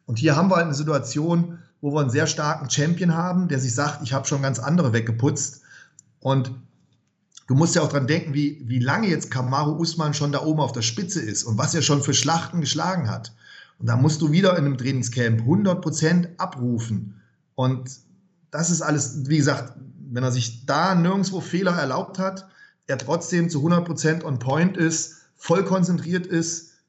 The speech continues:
dann spricht alles für ihn. <clears throat> Dann werden wir hier einen klaren Sieg von Kamaru Usman sehen.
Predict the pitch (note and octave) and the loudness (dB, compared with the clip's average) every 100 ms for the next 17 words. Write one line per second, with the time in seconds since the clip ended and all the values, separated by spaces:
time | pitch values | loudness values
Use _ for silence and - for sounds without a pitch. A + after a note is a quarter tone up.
0 | _ C3 D3+ - D3 A2+ C#3+ C#3+ A2+ B2 | _ -2 -2 -2 -4 -4 -4 -4 -4 -4
1 | C#3+ E3+ E3+ - - B3+ G3 C#3 C3 A#2+ | 2 4 2 -2 2 4 4 2 -2 0
2 | C#3+ C#3+ C3+ C#3+ C3 A#2+ A#2 C#3 C3+ B2+ | -2 -2 0 0 0 -2 -2 -2 -2 -2
3 | C#3+ C3+ C3 B2 A#2 A#2+ B2+ E3 F3 E3 | -4 -6 -4 0 0 0 0 0 0 2
4 | D3+ D3+ D3+ D3+ - | 4 6 6 6 2